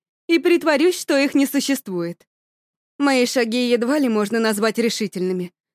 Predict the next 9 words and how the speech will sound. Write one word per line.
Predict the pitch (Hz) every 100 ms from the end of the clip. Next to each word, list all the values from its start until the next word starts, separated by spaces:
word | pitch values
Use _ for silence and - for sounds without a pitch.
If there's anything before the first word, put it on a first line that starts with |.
| -
но | 285
я | 277 269
поднимаю | 269 247 247 254 247
подбородок | 226 220 214 240 233 220 -
повыше, | 226 196 214 - 311 - _ -
пока | 302 277 262
иду | 247 254
к | 226
выходу. | 202 175 175 180